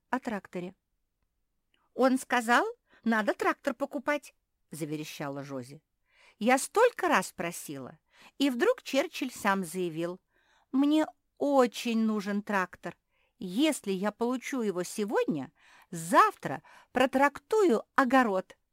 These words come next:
Успею вырастить тыква-банан и получу золотую медаль.'»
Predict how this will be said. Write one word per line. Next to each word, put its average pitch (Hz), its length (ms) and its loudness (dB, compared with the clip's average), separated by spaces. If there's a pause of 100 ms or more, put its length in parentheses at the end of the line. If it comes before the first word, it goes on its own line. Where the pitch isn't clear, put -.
(280)
Успею 294 640 2
вырастить 233 640 -2 (220)
тыква-банан 254 720 4 (220)
и 247 60 0
получу 233 520 0
золотую 262 540 2
медаль.'» 220 460 6